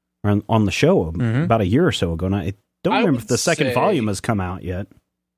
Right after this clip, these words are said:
Speaker 3: if she's a fan of V for Vendetta, it depends on what you're trying to do. If you're trying to get her hooked on comics,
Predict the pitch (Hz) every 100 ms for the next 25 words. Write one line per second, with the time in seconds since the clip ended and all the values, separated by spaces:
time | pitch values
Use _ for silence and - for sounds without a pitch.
0 | _ _ _ _ _ _ _ _ _ 147
1 | - - 240 247 - 196 165 151 131 123
2 | 131 135 123 131 120 98 - - - _
3 | _ _ _ _ _ - - 170 262 269
4 | 254 226 175 165 147 117 113 110 - 120
5 | - 285 294 196 160 151 160 - 113 107
6 | - - 254 226 98 90 - - - -